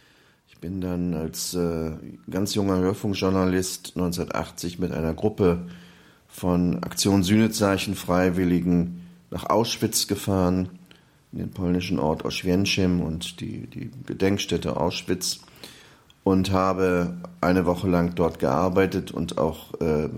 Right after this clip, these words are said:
für den Deutschlandfunk, äh, Reportagen gemacht. Ich war sofort gefangen von diesem Ort. Es hat, äh, hat mich in einer Weise gepackt, die, die mich bis heute nicht losgelassen hat. Und dann die direkte Schleife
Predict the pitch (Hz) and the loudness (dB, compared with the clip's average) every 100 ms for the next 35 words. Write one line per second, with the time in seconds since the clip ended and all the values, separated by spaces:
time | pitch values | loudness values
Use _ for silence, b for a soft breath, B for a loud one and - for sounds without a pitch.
0 | 82 - 85 71 85 78 - 80 - 80 | -10 -10 -6 -4 -2 -4 -2 -4 -4 -6
1 | 73 - - 64 73 78 82 85 73 92 | -6 -8 -6 -6 -8 -8 -6 -2 -2 -2
2 | 90 92 92 85 - B B B B - | -4 -2 -2 -2 -10 B B B B -6
3 | - 101 101 107 - 107 110 101 76 78 | 0 0 2 -2 -2 -2 2 2 2 -2
4 | 76 76 - - 71 82 - - 104 - | -8 -8 -10 -8 -8 -10 -8 -6 -6 -6
5 | - 95 87 87 98 92 - 87 92 87 | -6 -6 -4 -6 -6 -6 -2 0 2 2
6 | 87 92 95 95 - - 110 110 - - | 2 2 0 0 -2 -4 -4 -4 -4 -6
7 | 92 90 85 - B B B B B - | -2 -2 -2 -6 B B B B B -6
8 | 90 92 90 90 - 98 95 98 92 87 | 0 0 0 -4 0 2 4 4 4 2
9 | 95 101 110 - 98 95 - 98 95 87 | 2 2 2 2 2 4 2 0 0 0
10 | 87 92 87 92 101 98 92 90 90 92 | -2 -4 0 0 2 0 -2 -2 0 0
11 | - 87 - - 90 110 117 104 98 | -2 -4 -2 0 2 2 0 -2 -2